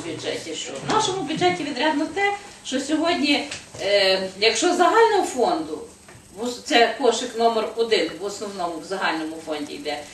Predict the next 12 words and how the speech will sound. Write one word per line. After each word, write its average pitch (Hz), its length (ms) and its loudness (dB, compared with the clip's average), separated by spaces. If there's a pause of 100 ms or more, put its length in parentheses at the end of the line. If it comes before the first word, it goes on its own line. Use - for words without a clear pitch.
(100)
який 254 320 2
регулює 285 640 2
держава 170 560 0
на 214 100 2
утримання 220 540 0
тих 196 160 -4
дитячих 202 440 -4
садочків 190 480 -6
і - 20 -10
так 190 140 -8
далі, 190 180 -2 (500)
вони, 233 340 4